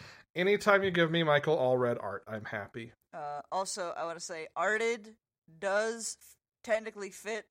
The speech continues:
Speaker 2: uh, the English rules of, of,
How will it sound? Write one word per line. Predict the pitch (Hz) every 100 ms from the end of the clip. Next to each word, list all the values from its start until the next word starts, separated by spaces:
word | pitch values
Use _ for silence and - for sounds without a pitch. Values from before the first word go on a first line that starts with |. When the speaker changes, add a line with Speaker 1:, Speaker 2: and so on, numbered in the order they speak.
| -
Speaker 2:
uh, | 165 170 165 165
the | 165 175
English | 165 180 180 -
rules | 175 175 202 233 - -
of, | 175 165 165 170 - _ _ _ _ - _ _ - 330 277 _
of, | 202 180 165